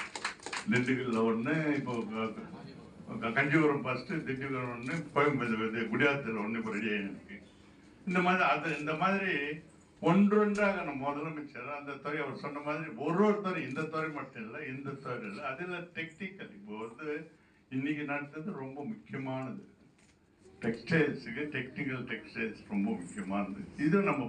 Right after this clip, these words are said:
பயன்படுது, அது உங்க கையில தான் இருக்கு. விவசாயத்துக்கு அடுத்தது இது அதிகமா டெக்ஸ்டைல் தான். அதனால இதை இம்ப்ரூவ் பண்றதுக்காக, அதே மாதிரி சொன்னாரு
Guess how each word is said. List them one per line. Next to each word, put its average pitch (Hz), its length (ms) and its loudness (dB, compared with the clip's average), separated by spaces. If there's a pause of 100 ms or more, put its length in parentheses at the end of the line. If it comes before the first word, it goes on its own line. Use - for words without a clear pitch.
பயன்படுது, 98 380 -2
அது 147 200 -6
உங்க 135 220 -2
கையில 113 320 2
தான் 113 140 -2
இருக்கு. - 260 -16 (1700)
விவசாயத்துக்கு 127 760 2
அடுத்தது 117 400 -4
இது 110 120 -2 (160)
அதிகமா 107 380 -6 (480)
டெக்ஸ்டைல் - 520 -14
தான். - 120 -20 (720)
அதனால 147 360 6 (240)
இதை 139 120 2 (120)
இம்ப்ரூவ் 196 440 6
பண்றதுக்காக, 107 560 -8
அதே 120 180 -12 (100)
மாதிரி 135 200 -2 (120)
சொன்னாரு 127 300 -4